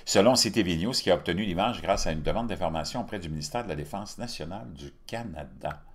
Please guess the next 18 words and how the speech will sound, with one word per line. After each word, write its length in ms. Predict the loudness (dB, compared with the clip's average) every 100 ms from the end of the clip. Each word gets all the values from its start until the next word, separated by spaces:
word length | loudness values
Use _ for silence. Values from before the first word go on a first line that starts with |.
| -20 -20 -16 -2
Un 140 | -2 4 8
F 220 | 8 10
vingt-deux 360 | 8 8 8 8
américain 400 | 8 6 10 12
a 80 |
abattu 320 | 12 12 8 4
l'objet 400 | 4 6 4 4
qui 260 | -2 4
avait 140 | 6 6
été 300 | 0 0 4
repéré 340 | 4 4 0
pour 100 | 4
la 80 | 2
première 360 | 4 4 4 2
fois 500 | -8 0 2 2 -4 -20 -4
en 180 | 0 0
survolant 720 | 0 2 4 8 6 6 0 -4
l'Alaska 920 | -4 4 6 8 8 6 4 6 6